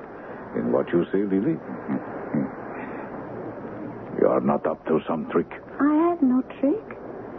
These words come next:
Speaker 2: The captain will die before we reach Miami. You are an expert sailor. The company makes you captain, then the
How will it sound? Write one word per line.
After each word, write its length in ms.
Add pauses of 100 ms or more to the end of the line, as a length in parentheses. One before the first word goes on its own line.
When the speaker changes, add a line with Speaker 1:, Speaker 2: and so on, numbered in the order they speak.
(880)
Speaker 2:
The 80 (180)
captain 580
will 380 (160)
die 360 (180)
before 840
we 160
reach 380 (120)
Miami. 440 (1160)
You 240
are 140
an 180 (180)
expert 640 (220)
sailor. 320 (720)
The 40 (120)
company 380
makes 340
you 180
captain, 480 (760)
then 220
the 180